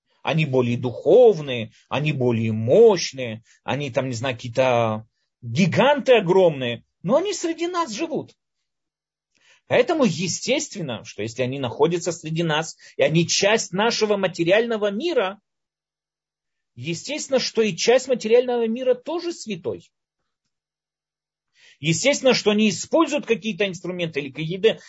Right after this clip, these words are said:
инструменты используются ради них, и они тоже имеют святость саму по себе.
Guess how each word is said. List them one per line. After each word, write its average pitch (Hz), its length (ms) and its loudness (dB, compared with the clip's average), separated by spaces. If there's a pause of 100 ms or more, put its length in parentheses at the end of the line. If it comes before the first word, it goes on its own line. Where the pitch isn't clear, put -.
(100)
инструменты 208 640 2
используются 220 640 2
ради 214 240 2
них, 320 260 -6
и 214 60 -4
они 240 240 -4
тоже 330 360 -4
имеют 294 280 -4
святость 247 460 0
саму 214 220 -4
по 202 120 -10
себе. - 380 -12